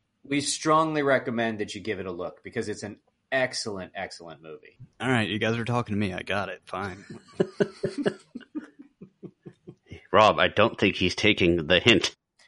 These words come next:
Speaker 1: Well, I tried to give it to him as blatantly as I could.
Speaker 3: I know. Well, guys, thank you for listening. And special thanks to Omar for sending in the question.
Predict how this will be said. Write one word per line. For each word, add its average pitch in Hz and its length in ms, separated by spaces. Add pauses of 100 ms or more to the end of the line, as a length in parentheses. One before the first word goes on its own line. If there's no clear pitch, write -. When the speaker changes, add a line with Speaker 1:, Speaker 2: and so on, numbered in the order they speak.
Speaker 1:
Well, 190 220
I 190 120
tried 220 320
to 226 60
give 170 220
it 185 120
to 185 180
him 147 100
as 127 180
blatantly 120 800
as 110 140
I 92 200
could. 92 440 (280)
Speaker 3:
I 90 200
know. - 140 (500)
Well, 117 420
guys, 98 520 (440)
thank 87 260
you 101 160
for 120 180
listening. 104 920 (460)
And 80 240
special - 400
thanks 90 240
to - 120
Omar 92 320
for 92 180
sending 87 320
in 82 180
the 71 40
question. - 540